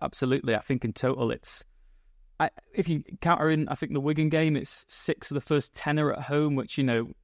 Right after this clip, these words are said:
proportion-wise, it, you'd expect to be fifty fifty. Sixty forty is not a massive sort of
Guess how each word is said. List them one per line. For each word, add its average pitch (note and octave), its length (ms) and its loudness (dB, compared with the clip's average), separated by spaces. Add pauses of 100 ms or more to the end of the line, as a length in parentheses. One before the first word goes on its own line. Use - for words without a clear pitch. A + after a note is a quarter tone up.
proportion-wise, A2+ 800 2 (100)
it, - 180 -6 (640)
you'd C3+ 200 -2
expect - 260 -4
to - 40 -6
be A2+ 60 -4
fifty - 280 -2
fifty. B2 420 2
Sixty - 320 -6
forty - 320 -2
is A#2 80 -6
not A#2 160 0
a A#2 40 0
massive A2+ 440 -2
sort A#2 300 -4
of - 160 -18